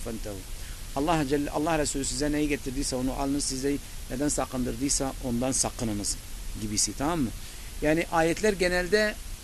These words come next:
bu şekilde gelir. Tafsilat nerede buluruz? Bunu sünnette. Bu hadis, yani sünnet kitaplarına müracaat ettiği zaman Sahih Bukhari'de, Sahih Müslim'de,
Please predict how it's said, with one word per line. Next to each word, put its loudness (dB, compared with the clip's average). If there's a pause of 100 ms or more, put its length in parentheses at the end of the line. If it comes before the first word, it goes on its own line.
(160)
bu 0
şekilde 4
gelir. -4
Tafsilat 4
nerede 2
buluruz? 0
Bunu 2
sünnette. 0 (360)
Bu 4 (480)
hadis, 4 (220)
yani 4
sünnet 2
kitaplarına 2
müracaat 4
ettiği 0
zaman 2
Sahih 2
Bukhari'de, 4
Sahih 2
Müslim'de, 2